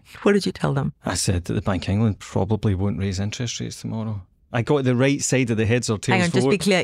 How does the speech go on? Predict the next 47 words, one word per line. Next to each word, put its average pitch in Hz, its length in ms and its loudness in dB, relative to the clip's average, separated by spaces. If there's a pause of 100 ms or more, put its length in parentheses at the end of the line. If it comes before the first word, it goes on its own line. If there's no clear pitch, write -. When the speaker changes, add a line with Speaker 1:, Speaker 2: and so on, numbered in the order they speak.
Speaker 1:
Yesterday 165 720 0
you 151 320 0
said 156 300 -2
the 147 80 2
Bank 151 260 0
of 151 100 0
Speaker 2:
<laughs> - 0 -
Speaker 1:
England 151 360 0
wouldn't 156 260 2
Speaker 2:
Yes. - 100 2
Speaker 1:
raise 151 300 0
interest 165 380 -2
rates - 180 -2
tomorrow, 165 360 0
and 165 120 -2
tomorrow 233 320 2
is 208 160 0
today. 202 380 0 (240)
It's 127 40 2
Speaker 2:
Yes. 151 240 2
Speaker 1:
twelve 214 280 4
oh 202 160 4
eight. 165 280 -2
We're 160 200 0
just 104 320 2
Speaker 2:
Exactly. 104 160 -2
Speaker 1:
after 180 260 0
the 175 80 -2
decision. 156 460 -2 (220)
Uh, 156 180 2
readers, 151 240 0
sorry 160 180 2
to 143 80 -2
disappoint 147 400 -2
you, 147 60 0
but 147 160 0
we 156 80 0
do 160 260 2
record 151 400 0
this 156 160 0
bit 160 260 -2
a 160 60 0
day 151 320 2
before 156 460 0
you 156 240 0
hear 151 340 0
it. - 280 -6